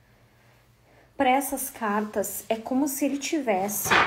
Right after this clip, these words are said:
presta atenção, gente, no que eu vou falar aqui, tá? Ele vai ter alguma coisa referente à cabeça que vai levar ele a exames e a hospitalização. Por quê?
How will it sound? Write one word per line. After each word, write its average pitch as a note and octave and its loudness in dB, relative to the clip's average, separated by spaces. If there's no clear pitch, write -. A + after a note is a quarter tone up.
presta B3 4
atenção, C#4+ -2
gente, B3+ -6
no B3 -6
que - -8
eu A#3+ -2
vou A3 -6
falar A3 0
aqui, - -10
tá? F#3+ -8
Ele C4 2
vai C#4 4
ter C#4 -2
alguma D#4+ 2
coisa A#3 0
referente A#3+ -4
à G#3+ -4
cabeça F#3+ -4
que - -8
vai A#3+ 6
levar A#3 0
ele A3+ -4
a A#3 -2
exames G#3 0
e G#3+ 0
a G#3+ 0
hospitalização. C4 0
Por D4+ 2
quê? - -6